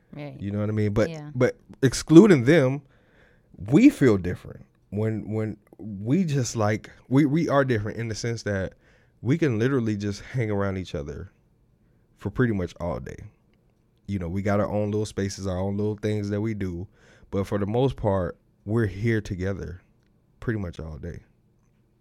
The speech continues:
Speaker 1: Yeah.
Speaker 2: And so, you know, <sighs> but I, for me, I just knew before I knew.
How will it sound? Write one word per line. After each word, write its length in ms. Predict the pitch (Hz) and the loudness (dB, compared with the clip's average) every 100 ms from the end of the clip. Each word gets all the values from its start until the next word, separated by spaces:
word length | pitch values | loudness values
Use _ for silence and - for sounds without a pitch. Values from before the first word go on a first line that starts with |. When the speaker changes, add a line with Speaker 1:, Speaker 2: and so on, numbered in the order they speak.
| _ _ _ - | _ _ _ -20
Speaker 1:
Yeah. 280 | 180 - - - _ _ _ _ _ - | -18 -16 -18 -20 _ _ _ _ _ -6
Speaker 2:
And 280 | 95 92 87 | -4 -4 -4
so, 400 | 98 90 87 87 _ - - - - - _ _ _ - | -4 -2 -2 -6 _ -20 -20 -20 -20 -20 _ _ _ -4
you 140 | 113 | -2
know, 220 | 107 95 98 - - - | 0 0 -2 -6 -8 -8
<sighs> 340 | - - _ | -12 -18 _
but 360 | 101 117 110 - _ _ - | -6 -2 -2 -6 _ _ -2
I, 200 | 120 123 - - - _ - | -2 -2 -6 -14 -20 _ -6
for 120 | - | 0
me, 240 | 135 151 101 | 4 4 4
I 120 | 107 | 2
just 240 | 104 104 | 0 -4
knew 200 | 113 113 | -2 0
before 340 | 101 90 82 62 | -2 -4 -8 -10
I 60 | 65 | -12
knew. 240 | 71 | -16